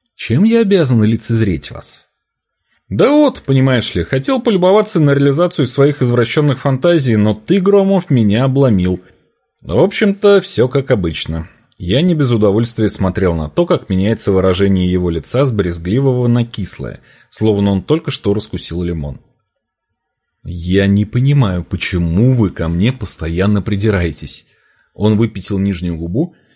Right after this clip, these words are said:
и мое желание зарядить ему в табло начинало становиться навязчивым.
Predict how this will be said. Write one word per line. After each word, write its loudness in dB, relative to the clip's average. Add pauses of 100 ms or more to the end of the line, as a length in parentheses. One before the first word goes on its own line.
(160)
и -4
мое 2
желание 4
зарядить -2
ему 2
в -6
табло 2 (420)
начинало 0
становиться -4
навязчивым. -6